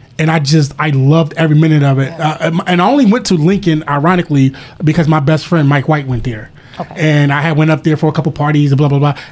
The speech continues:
Speaker 1: But when I got there as a student, it was amazing. Like, everything, like, from the parties to the cafeteria to the probates to the just walking the campus to just hanging out on the yards,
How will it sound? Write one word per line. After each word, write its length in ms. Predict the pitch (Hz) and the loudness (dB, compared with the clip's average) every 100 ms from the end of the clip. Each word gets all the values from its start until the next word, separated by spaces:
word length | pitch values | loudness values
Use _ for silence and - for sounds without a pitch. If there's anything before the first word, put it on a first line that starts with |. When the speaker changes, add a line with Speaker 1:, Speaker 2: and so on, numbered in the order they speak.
| - | -6
Speaker 1:
But 200 | 156 160 | -2 0
when 120 | 156 160 | 0 -2
I 120 | 139 | -2
got 400 | 131 196 233 - | -4 -4 -4 -2
there 160 | 170 | 0
as 160 | 151 131 | 2 0
a 80 | 131 | -2
student, 560 | - - 240 165 120 - - - - - _ - _ - - - _ | -4 0 2 2 0 -6 -20 -20 -20 -20 _ -20 _ -20 -20 -20 _
it 100 | 185 | 0
was 220 | 208 180 139 | 2 2 2
amazing. 1000 | 131 131 139 160 208 240 170 131 117 | 2 4 4 4 4 4 4 2 0
Like, 240 | 113 139 135 - | 0 -2 -4 -4
everything, 840 | 208 247 233 226 - 214 214 196 180 | -2 0 0 -2 0 0 4 2 2
like, 280 | 170 156 | -2 -6
from 240 | - 143 143 | -2 0 2
the 80 | 139 | 0
parties 580 | - 208 220 180 160 - 175 | -2 0 2 2 0 0 0
to 100 | 147 | 0
the 100 | 151 | 0
cafeteria 1040 | 196 180 175 - 233 226 208 180 165 156 | 0 0 -2 -2 0 2 2 2 2 0
to 320 | - 175 165 | 0 0 2
the 180 | 151 147 | 0 -2
probates 800 | - 233 233 180 160 139 139 - | 0 0 0 2 0 -2 -6 -2
to 160 | 196 180 | 2 2
the 440 | 180 180 175 170 - - - - - 156 | 2 2 2 0 -4 -18 -16 -18 -8 0
just 280 | 208 165 151 | 0 2 2
walking 400 | 220 220 202 175 | 0 0 0 0
the 80 | |
campus 680 | 160 - 247 240 240 175 170 | -2 -2 0 0 0 0 0
to 100 | - | -2
just 240 | 160 175 170 | 0 -2 0
hanging 280 | 214 220 214 | -2 0 0
out 140 | 208 | 0
on 120 | 190 | 0
the 60 | 170 | 0
yards, 480 | 196 220 208 185 | 0 2 2 0